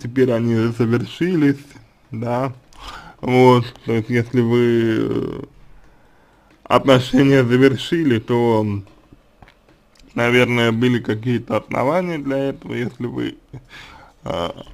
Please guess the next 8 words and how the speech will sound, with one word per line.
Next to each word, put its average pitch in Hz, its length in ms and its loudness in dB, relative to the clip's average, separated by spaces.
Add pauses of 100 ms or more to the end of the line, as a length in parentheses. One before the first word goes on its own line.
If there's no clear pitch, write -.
(320)
сейчас 127 440 4
отношения 123 640 2
начали, 127 760 -2 (1800)
то 117 160 4
опять 165 480 4
же, 165 200 -2 (380)
наверное, 151 760 2
как, 131 200 -2